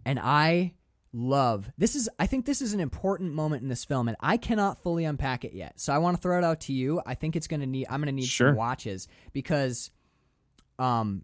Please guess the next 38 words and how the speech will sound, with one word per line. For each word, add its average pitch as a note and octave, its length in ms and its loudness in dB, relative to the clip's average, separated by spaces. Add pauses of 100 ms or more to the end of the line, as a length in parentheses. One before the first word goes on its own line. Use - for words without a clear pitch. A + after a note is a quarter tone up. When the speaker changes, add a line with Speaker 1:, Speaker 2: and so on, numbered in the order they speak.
Speaker 1:
he F#3 180 -2
go, D3+ 120 2
he, B2+ 340 -10
so C#3+ 240 0
he, - 300 -8
he G#3+ 180 -4
goes D#3+ 580 -2 (140)
like, C3 260 -2
"Oh G3 80 4
yeah, G3 220 4
it's - 100 -6
gonna D#3 380 -4
squish - 420 -4
some E3 160 -2
apples E3 480 -2
and C3+ 240 -4
make D#3 180 -4
some D#3 160 -4
cider, D#3+ 360 2
ha F#3 160 2
ha F3+ 140 0
ha." E3+ 220 0 (380)
And D3 240 0
one E3 200 4
of F#3+ 120 0
the D#3 80 -2
film E3+ 300 0
crew, B2+ 180 -4
I G#2+ 80 -2
think A#3 220 -2
it's - 120 -6
Taylor, E3+ 380 0
asks G#2+ 380 -4
him, A#2+ 220 -4
"W-, C3+ 260 -6
what? C#3 300 0
No, B2 280 -2
but A2+ 260 -6